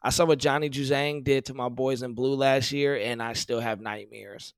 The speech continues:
And when that kid gets hot, I don't think there's a better scorer in the country, man. When he's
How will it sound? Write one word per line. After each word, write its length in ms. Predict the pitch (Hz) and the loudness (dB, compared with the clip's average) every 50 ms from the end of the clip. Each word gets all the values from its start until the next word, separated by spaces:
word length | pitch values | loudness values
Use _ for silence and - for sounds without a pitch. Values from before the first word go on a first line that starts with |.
| _ | _
And 320 | 110 107 110 110 107 104 104 | -8 -8 -8 -8 -10 -12 -14
when 180 | 110 107 110 120 | -14 -12 -6 0
that 280 | 131 147 135 - - | 0 0 0 0 -2
kid 280 | - - 156 160 147 135 | -4 -4 -4 -4 -4 -2
gets 220 | 143 151 151 - | 0 0 0 0
hot, 400 | - 117 127 127 135 151 165 - - - - - - _ _ _ _ _ _ _ - | 0 -2 2 4 6 6 4 2 0 -10 -20 -20 -20 _ _ _ _ _ _ _ 6
I 140 | 139 156 156 | 8 8 8
don't 160 | 147 143 135 | 8 4 0
think 140 | 135 135 120 | -4 -4 0
there's 180 | 127 127 110 123 | 0 0 0 -2
a 40 | |
better 280 | 117 120 127 113 113 110 | -2 0 -2 0 0 0
scorer 500 | - - - - 135 123 117 113 110 110 | 0 0 2 2 4 4 4 4 2 -2
in 120 | 110 107 | -4 -6
the 60 | 101 101 | -10 -8
country, 440 | - 117 101 104 - - 113 104 | -8 -8 -8 -8 -10 -10 -10 -12
man. 340 | 104 104 101 101 104 104 104 | -12 -14 -18 -18 -18 -18 -18
When 140 | 104 107 107 | -14 -14 -14
he's 420 | 101 113 151 196 214 208 185 143 | -10 -6 -4 0 0 0 0 0